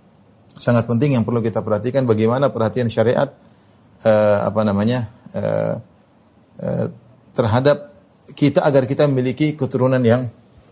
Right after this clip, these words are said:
eh, yang soleh dan soleha, sampai dalam memilih istri, sa-, sampai dalam, apa namanya,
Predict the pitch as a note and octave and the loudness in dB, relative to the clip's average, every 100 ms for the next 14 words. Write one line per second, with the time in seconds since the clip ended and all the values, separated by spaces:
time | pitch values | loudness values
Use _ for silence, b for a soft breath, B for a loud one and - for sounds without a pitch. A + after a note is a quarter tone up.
0 | b b b _ - A#1+ - A#1+ A#1+ A#2+ | b b b _ 0 2 4 4 4 6
1 | A2 G#2 G2+ A#2 A#2+ A#2 G#2+ A2 A2 - | 4 2 2 4 6 6 4 2 0 -12
2 | - - _ - - A2 G#2+ G2 G#2 G#2 | -20 -20 _ -8 4 6 6 4 2 4
3 | A2 G#2+ - A2 G2+ G2 G2 F#2+ A#2 G#2+ | 4 2 2 2 4 4 4 4 2 0
4 | A2+ G2+ - - - G#2 G2+ G#2 G2+ G2 | -2 0 0 0 2 2 4 4 4 4
5 | F#2 G2+ G2 G2 G2 G#2+ - | 2 0 2 2 2 0 -2